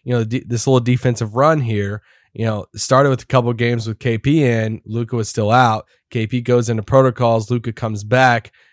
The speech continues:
that it continues to be a good defense. But what does it look like when Luka Doncic, Kristaps Porzingis, Jalen Brunson, all on the floor together?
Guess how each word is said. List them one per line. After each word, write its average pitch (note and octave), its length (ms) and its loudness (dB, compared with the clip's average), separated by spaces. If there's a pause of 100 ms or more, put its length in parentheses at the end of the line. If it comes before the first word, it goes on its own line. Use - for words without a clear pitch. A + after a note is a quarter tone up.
that B2 260 -6
it A#2 180 -8
continues B2 680 0
to A#2 100 -6
be A2+ 140 0
a A2 60 -2
good G#2+ 180 -2
defense. A#2+ 600 0 (480)
But C3 260 0
what C#3 260 2
does D#3+ 180 0
it E3+ 80 0
look C#3 260 0
like A#2+ 280 2 (100)
when G#2+ 200 -4
Luka C3+ 220 2
Doncic, A#2 600 0
Kristaps B2+ 520 0
Porzingis, G#2+ 600 -2
Jalen A#2+ 380 0
Brunson, G#2+ 540 -4
all B2+ 260 2
on C#3 100 2
the B2+ 80 0
floor A#2+ 300 -2
together? G#2 680 -4